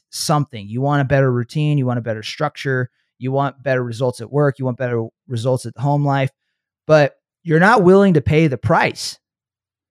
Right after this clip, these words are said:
Okay? That's the honest truth, is you're not willing to pay the price right now. And so I'm here to come in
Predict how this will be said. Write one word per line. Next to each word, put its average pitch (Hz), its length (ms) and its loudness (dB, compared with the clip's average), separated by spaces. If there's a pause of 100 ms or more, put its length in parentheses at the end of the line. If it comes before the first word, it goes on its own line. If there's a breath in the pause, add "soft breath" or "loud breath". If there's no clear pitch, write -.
(520)
Okay? 143 420 -2 (100)
That's 185 180 0
the 208 160 2
honest 160 340 2
truth, 226 380 -2
is 127 160 -6
you're 143 100 0
not 160 380 4
willing 156 240 4
to 143 80 0
pay 135 180 0
the 127 80 0
price 131 360 -2
right 110 180 -12
now. 98 120 -18 (600)
And 139 180 -2
so 156 180 0
I'm 147 180 2
here 185 240 4
to 143 220 2
come 151 320 0
in 127 480 -2